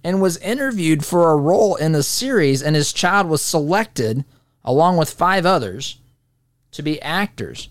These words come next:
This is, this is a play. This is a production. This is dramacrats being dramacrats. Again, nothing is real, because you know why nothing is real?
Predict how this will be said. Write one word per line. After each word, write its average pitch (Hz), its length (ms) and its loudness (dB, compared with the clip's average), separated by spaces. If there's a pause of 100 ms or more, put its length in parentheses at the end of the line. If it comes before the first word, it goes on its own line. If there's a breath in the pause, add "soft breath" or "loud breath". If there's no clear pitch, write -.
This - 180 -4
is, 220 240 -8
this 175 260 -6
is 226 120 -4
a 226 60 0
play. 214 640 -2
This 170 220 -4
is 208 100 -6
a 208 80 -2
production. 208 920 -4
This 175 220 -2
is 202 340 0 (520 soft breath)
dramacrats 151 840 0
being 139 240 -2
dramacrats. 127 500 -4
Again, 107 300 -4
nothing 131 340 0
is 123 140 0
real, 117 300 -2
because 131 280 -2
you 131 80 0
know 156 100 0
why 190 220 0
nothing 175 340 -2
is 147 140 -4
real? 156 300 0